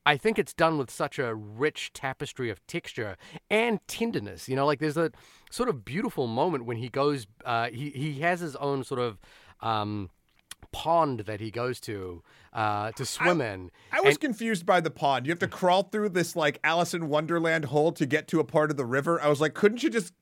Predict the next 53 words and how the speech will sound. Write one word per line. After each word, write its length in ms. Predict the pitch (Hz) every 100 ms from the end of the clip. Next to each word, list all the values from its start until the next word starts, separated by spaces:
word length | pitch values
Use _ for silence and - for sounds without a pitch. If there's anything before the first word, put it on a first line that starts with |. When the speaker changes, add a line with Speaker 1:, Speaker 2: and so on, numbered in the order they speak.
| _
Speaker 2:
go 280 | - 170 180
on 180 | 196 196
the 80 | 165
riverbank?" 760 | 131 151 170 196 196 214 240
Speaker 1:
It, 40 | 220
maybe 320 | 208 233 233
it's, 180 | 214 160
maybe 260 | 175 180
it's 120 | 190 165
a 40 |
very 360 | 123 147 151 139
small 400 | - 131 131 123
pond 360 | 117 107 98
or 80 | 104
something 240 | 117 104
Speaker 2:
I 40 | 139
Speaker 1:
like 80 | 139
Speaker 2:
don't 100 | 120
Speaker 1:
that, 160 | 95
you 100 | 113
Speaker 2:
know. 60 | 104
Speaker 1:
know. 60 | - - 202
But 120 | 214 214
it, 100 | 220
yeah, 180 | 202 131
it, 120 | 175
it, 240 | 196 180
the, 180 | 160 175
the, 260 | 156 160 139 - -
but 180 | - 233 -
I, 420 | 190 190 180 214 -
I, 120 | 156
I 20 | 190
like 180 | 202
the 100 | -
poetry 760 | 127 - 143 147 - 165 160 165
of 200 | - 127
this 120 | 110 117
Speaker 2:
Sure. 200 | 175 139
Speaker 1:
hidden 200 | 123 117
place, 500 | - 120 156 - - -
Speaker 2:
Yeah. 160 | 107 69
Speaker 1:
uh, 360 | 117 110 107 120
as 160 | 123 117
opposed 80 |
Speaker 2:
Fair. 180 | 175 151
Speaker 1:
to, 60 | 127
like, 160 | 120 110
the 80 |
logic 420 | 110 117 113 123 117
of, 140 | 107
like, 280 | 110 107 - _ _ _
"Hey, 320 | 180 110 87